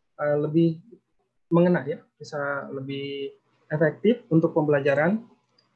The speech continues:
Sehingga untuk membuat video-video pembelajaran, salah satunya bisa digunakan dengan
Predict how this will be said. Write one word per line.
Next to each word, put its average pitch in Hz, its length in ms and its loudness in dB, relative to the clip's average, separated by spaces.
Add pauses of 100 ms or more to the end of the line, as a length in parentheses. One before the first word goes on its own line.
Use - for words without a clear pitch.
Sehingga 170 680 4 (600)
untuk 156 640 2 (160)
membuat 147 560 2
video-video 151 560 0
pembelajaran, 143 840 -4 (680)
salah 175 240 -2
satunya 170 400 -2
bisa 175 160 -2
digunakan 151 400 -4
dengan 143 320 -6